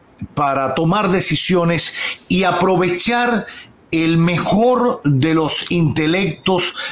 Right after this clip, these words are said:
las mejores capacidades, las mejores voluntades de servir al país, vengan de donde vengan.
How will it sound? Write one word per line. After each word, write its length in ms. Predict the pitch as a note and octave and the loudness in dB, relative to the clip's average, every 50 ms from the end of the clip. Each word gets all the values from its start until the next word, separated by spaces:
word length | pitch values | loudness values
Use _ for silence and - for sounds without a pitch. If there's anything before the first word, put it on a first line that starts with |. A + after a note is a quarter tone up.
| - - | -6 -2
las 320 | C3+ C#3+ D#3 E3 D#3 C#3+ | 0 2 2 2 2 2
mejores 840 | D#3 E3 F3 F3 F#3 F3+ - - - - A#3 C4+ C#4 C4 G#3 - - | 2 4 4 2 2 0 0 -2 0 2 2 2 2 2 0 -2 -2
capacidades, 1120 | - - B2+ - - D#3 - - - D3+ C3+ D#3+ F3+ F#3 F#3 F3+ F#3 F3+ D#3+ - - - - - - - - - | -2 -2 -2 0 -2 -2 -2 0 0 2 2 4 4 2 2 2 2 0 0 -2 -4 -6 -6 -8 -8 -8 -4 -2
las 200 | C3 D3+ D#3 D3+ | 0 0 2 2
mejores 380 | E3 F3+ D#3+ G3 A3+ A3 A3 F#3+ | 2 2 2 0 2 2 2 2
voluntades 640 | F3 G3 F#3+ F3 D#3+ D3 - F#3+ G3+ G3+ G3+ F3 D3 | 2 2 4 2 2 2 2 0 0 2 2 2 2
de 100 | D#3+ D#3 | 0 0
servir 400 | - - E3+ D#3+ D3+ F3+ G3+ G3+ | 0 0 2 2 2 4 4 2
al 140 | G3 - | 2 2
país, 380 | - F3+ F#3+ G#3 G#3+ - - - - - - | 2 0 2 2 0 0 -2 -6 -12 -6 0
vengan 640 | - D3 C#3+ G#3+ A#3 B3 B3 A#3 G3 A3 G#3 G3 E3 | 2 2 4 4 4 4 4 4 4 4 4 2 2
de 140 | C#3+ E3+ D#3 | 2 2 2
donde 320 | D#3 D#3+ D3 C#3 C#3 C#3 | 2 2 2 2 2 2
vengan. 540 | B2+ D3 D3 C#3+ C3+ A#2 A#2+ A2+ G2+ F2 - | 2 2 2 2 2 2 0 0 -2 -2 -6